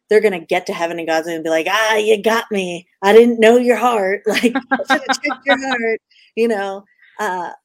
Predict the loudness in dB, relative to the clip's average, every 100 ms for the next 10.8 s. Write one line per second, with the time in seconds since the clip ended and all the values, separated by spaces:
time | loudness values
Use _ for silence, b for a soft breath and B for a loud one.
0 | _ _ _ -10 -10 -12 _ _ _ _
1 | -16 -12 -12 -14 -12 -8 -8 -8 -10 -10
2 | -10 -14 -18 _ _ -12 -10 -12 _ _
3 | -14 -14 -16 -18 -16 -14 -14 -16 _ _
4 | -12 -10 -10 _ -10 -8 -8 -10 -8 -8
5 | -10 -14 -10 -10 -12 _ -16 -14 -16 -16
6 | -14 -10 -8 -8 -10 _ _ _ _ _
7 | _ 0 2 0 -4 _ _ _ _ -12
8 | -6 -4 -4 -6 -6 -4 -2 -4 -6 -12
9 | _ _ _ _ -12 -10 -8 -12 -8 -6
10 | -6 -6 -8 -6 -4 -4 -4 -8